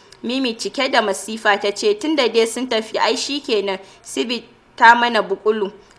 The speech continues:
Ila, ila da ko namban mu sun ansa." "Ke kuma matsalar ki kenan, son ansan namba." Hararar ta Mimi ta yi. Sibi mai niƙaf ta sa dariya don ta saba ganin haka gun ƙawayenta biyu.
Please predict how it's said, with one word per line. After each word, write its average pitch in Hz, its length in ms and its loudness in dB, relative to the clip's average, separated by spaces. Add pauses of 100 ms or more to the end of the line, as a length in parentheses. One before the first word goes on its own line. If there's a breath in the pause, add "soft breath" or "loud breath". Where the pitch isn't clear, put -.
Ila, 254 440 0
ila 277 240 2
da 202 200 6
ko 254 200 6
namban 262 400 4
mu 202 60 -2
sun 220 240 -6
ansa." 190 440 -2 (300)
"Ke 240 140 2 (140)
kuma 233 200 0
matsalar 226 520 2
ki 190 100 -12
kenan, 220 460 0 (160)
son - 420 4
ansan 220 460 0
namba." 220 400 2 (240)
Hararar 247 560 8
ta 190 120 -2
Mimi 214 360 -2
ta - 140 -6
yi. 196 160 -2 (200 loud breath)
Sibi 254 380 -4
mai 208 160 2
niƙaf 196 360 6 (480)
ta 226 100 0
sa 226 300 6
dariya 190 500 2
don 220 180 -2
ta 226 160 4
saba 226 380 4
ganin 202 360 0
haka 226 300 0
gun 202 240 -2
ƙawayenta 196 720 0 (220)
biyu. 208 380 -4